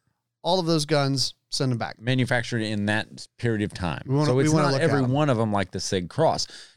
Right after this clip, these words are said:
Speaker 2: Now, the Sig Cross's problem is a, is a trigger and it's a malfunction. Um, and I'm, I, I've never, I've not replicated their issue. Um, so my gun functions
Speaker 1: Yeah,
Speaker 2: beautifully.
Speaker 1: your,
Speaker 2: Like,
Speaker 1: your
Speaker 2: I,
Speaker 1: gun may
Speaker 2: I'm in
Speaker 1: not
Speaker 2: love with that gun.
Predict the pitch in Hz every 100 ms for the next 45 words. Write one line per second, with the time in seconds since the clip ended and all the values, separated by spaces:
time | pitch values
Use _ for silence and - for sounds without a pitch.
0 | - 104 101 - 107 - 120 170 208 139
1 | - 90 82 82 95 80 82 80 - 82
2 | 78 73 - 95 92 95 82 - 85 85
3 | - 95 85 90 85 _ _ _ _ 95
4 | 92 85 82 - - 98 101 160 131 -
5 | _ _ _ 104 160 151 - 107 90 101
6 | 107 113 104 98 - _ 101 143 113 107
7 | 98 110 - 98 - 95 92 90 87 87
8 | 123 123 - - - _ _ _ _ -
9 | 90 85 - 90 98 185 123 92 - 101
10 | - 78 67 - - 73 _ 139 135 -
11 | - - 123 147 190 139 87 123 143 156
12 | 160 160 143 147 147 160 156 147 104 87
13 | 85 69 65